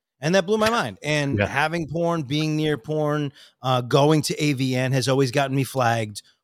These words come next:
Speaker 1: on Instagram. So it's,
Speaker 2: Mm-hmm.
Speaker 1: it's just, it's like the opposite of clickbait. It's like advertising kryptonite.
Speaker 2: Right.
Speaker 1: And so Facebook,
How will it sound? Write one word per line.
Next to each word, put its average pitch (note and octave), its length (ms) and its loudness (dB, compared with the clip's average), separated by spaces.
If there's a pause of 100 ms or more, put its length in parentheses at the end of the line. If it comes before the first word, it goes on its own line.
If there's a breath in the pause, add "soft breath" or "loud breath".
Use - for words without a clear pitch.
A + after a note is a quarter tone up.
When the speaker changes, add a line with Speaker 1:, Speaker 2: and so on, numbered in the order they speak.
(140)
Speaker 1:
on C3+ 180 4
Instagram. G#2+ 720 -2
So C#3 200 -4
it's, B2 200 -4
Speaker 2:
Mm-hmm. G2+ 160 -2
Speaker 1:
it's G2+ 220 0
just, - 500 -4 (420)
it's - 80 -12
like F#3+ 120 0
the D3+ 60 0
opposite D3+ 340 -2
of C#3 60 -6
clickbait. - 420 -8
It's - 120 -8
like C#3 140 -2
advertising C#3 840 0 (220)
kryptonite. F#2 460 -6 (380)
Speaker 2:
Right. D#2+ 240 -4
Speaker 1:
And C3+ 220 4
so C3+ 240 2
Facebook, D3+ 680 2